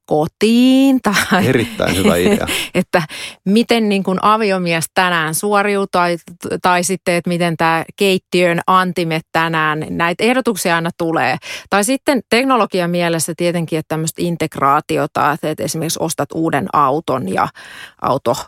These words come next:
Speaker 1: tavallaan pyytää heti palautetta, että minkälainen tää oli tää käyttöönotto, tai lentokoneen istuimissa oleva elektroniikka, siihen integrointi, maksupäätteet. Näitä on niinku,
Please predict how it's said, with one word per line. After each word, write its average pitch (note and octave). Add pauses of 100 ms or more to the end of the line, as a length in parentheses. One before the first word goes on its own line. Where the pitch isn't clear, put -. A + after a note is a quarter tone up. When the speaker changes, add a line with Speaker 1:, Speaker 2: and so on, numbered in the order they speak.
(360)
Speaker 1:
tavallaan E3
pyytää E3+
heti E3+
palautetta, D#3+
että D#3+
minkälainen E3
tää D#3+
oli E3
tää E3
käyttöönotto, D#3+
tai E3
lentokoneen F3
istuimissa E3
oleva D#3
elektroniikka, D#3+
siihen E3
integrointi, -
maksupäätteet. D#3
Näitä E3
on E3
niinku, E3